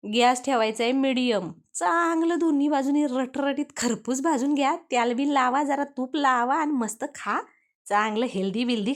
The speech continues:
खायचं, ते बाहेरचं पिझ्झा आणि बर्गर आणि पिझ्झा आणि पिझ्झा काय नाही खायचं. या असली हेल्दी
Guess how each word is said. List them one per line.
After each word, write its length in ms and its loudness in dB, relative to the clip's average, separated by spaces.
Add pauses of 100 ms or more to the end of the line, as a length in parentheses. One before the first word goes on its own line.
खायचं, 300 -4
ते 60 -2
बाहेरचं 460 -2 (100)
पिझ्झा 460 -2 (600)
आणि 140 0
बर्गर 460 8
आणि 120 6
पिझ्झा 340 4
आणि 120 6
पिझ्झा 300 4
काय 300 8
नाही 140 4
खायचं. 280 0
या 220 8
असली 200 0
हेल्दी 380 2